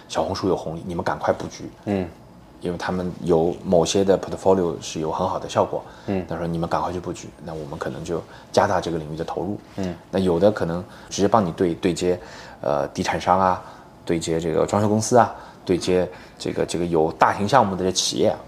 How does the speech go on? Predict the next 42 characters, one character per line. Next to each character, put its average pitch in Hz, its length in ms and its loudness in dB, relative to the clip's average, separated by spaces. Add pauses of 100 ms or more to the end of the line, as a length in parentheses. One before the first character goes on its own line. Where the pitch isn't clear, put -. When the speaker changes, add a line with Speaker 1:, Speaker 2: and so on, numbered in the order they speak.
Speaker 1:
那 92 80 -10
这 117 160 -2
种 80 80 -2 (140)
也 - 80 -8
会 104 120 -2
给 78 160 -6
我 76 120 -6
们 - 160 -10
做 80 100 -8
对 80 140 -10
接， - 160 -10 (200)
就 92 140 -6
是 - 60 -8
提 - 120 -4
供 104 140 2
一 101 40 0
些 98 220 2 (360)
这 85 100 0
个 82 60 0
客 - 160 6
户 107 120 4
资 139 140 0
源， 156 100 6 (360)
这 113 80 -2
些 120 80 4
都 185 160 2
有。 - 100 -2 (160)
Speaker 2:
但 120 100 6
是 123 80 2
现 139 120 4
在 123 80 8
这 120 100 4
个 95 200 4
投 - 180 -2
资 107 120 0
人 107 80 4
他 104 140 -4
肯 92 100 -2
定 87 120 -4
是 98 100 0
最 104 160 2
后 87 260 4